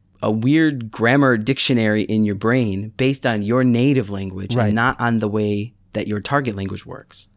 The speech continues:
Speaker 2: And it doesn't work. It's
Speaker 1: Mm-hmm.
Speaker 2: a horrible dictionary. So my advice for everyone is this. Get rid of the equal sign
Speaker 1: Exactly.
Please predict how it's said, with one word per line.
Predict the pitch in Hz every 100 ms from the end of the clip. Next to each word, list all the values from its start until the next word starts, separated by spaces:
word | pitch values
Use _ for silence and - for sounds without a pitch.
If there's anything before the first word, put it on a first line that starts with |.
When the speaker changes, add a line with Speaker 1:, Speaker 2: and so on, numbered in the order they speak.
| _ -
Speaker 2:
And | 120
it | 117
doesn't | 131 110
work. | 110 117 - 110
It's | 113 98
Speaker 1:
Mm-hmm. |
Speaker 2:
a | 104
horrible | 156 160 135
dictionary. | 123 - 101 87 90 - _ - -
So | - 170 117 - -
my | 135 151
advice | 120 113 147 208
for | - -
everyone | 127 135 143 208 240
is | - 110
this. | - 101 - - - _ _ _ _ _ _ _
Get | - 135 143 -
rid | 127 123
of | 131 107
the | -
equal | 131 120 107
sign | - - 92 82 - _ _ _ _ -
Speaker 1:
Exactly. | 95 101 90 - -